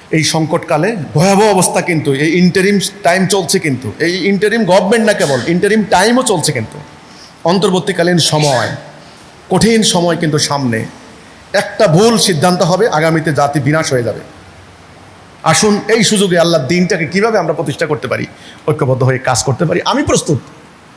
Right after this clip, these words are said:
ঐক্যবদ্ধ হওয়ার জন্য আমি প্রস্তুত সর্ব অবস্থায়। কি করতে হবে আপনারা বলেন।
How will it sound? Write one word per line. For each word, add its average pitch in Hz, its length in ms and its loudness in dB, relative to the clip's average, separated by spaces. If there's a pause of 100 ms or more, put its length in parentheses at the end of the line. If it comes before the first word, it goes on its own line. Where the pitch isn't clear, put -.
(480)
ঐক্যবদ্ধ 202 460 2
হওয়ার 208 340 2
জন্য 240 200 2
আমি 233 340 2
প্রস্তুত 262 500 0
সর্ব 240 240 2
অবস্থায়। 156 420 0 (1080)
কি 277 160 0
করতে 277 300 0
হবে 262 200 2
আপনারা 226 280 2
বলেন। 185 260 2